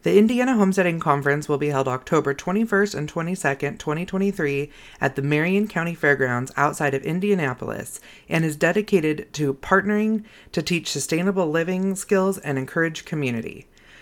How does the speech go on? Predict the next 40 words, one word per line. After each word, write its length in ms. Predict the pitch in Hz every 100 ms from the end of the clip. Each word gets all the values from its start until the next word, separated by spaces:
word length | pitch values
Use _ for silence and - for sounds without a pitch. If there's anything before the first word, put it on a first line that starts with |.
| - -
Cody 340 | 190 220 208
Hanner 220 | 214 240
with 160 | 196 -
the 80 | 156
Homestead 360 | 151 151 160
Education 520 | 151 143 - 185 214
has 160 | 190 156
partnered 400 | - 165 165 160
with 120 | 151
the 120 | -
Indiana 500 | 180 196 190 160 156 - - -
Homestead 400 | 202 208 220 -
Conference 460 | 175 156 156 160
to 80 | -
give 160 | 151 139
away 200 | 127 123
two 460 | - 202 196 208 160
weekend 500 | 160 156 151 151 -
passes. 680 | 135 120 - - - - - _ - - - - -
Passes 400 | 180 180 208 190
include 260 | 185 185 -
access 680 | 160 170 - 196 196 - - _ -
to 200 | 185 156
all 180 | 165 185
the 100 | 220
conference 440 | 220 175 175 175 165
breakout 420 | 160 151 135 120
sessions 420 | 139 127 135 127
both 320 | - 170 202
days. 480 | 123 - - - - - - - - -
This 140 | 185
is 120 | 160
twenty-five 640 | - - 214 240 214 196 185
sessions 480 | 165 151 151 143 -
per 260 | - 208
day 300 | 196 139 131
with 220 | - 139
five 420 | - - 175 202 196
time 280 | 185 156
slots 520 | 156 147 131 135 -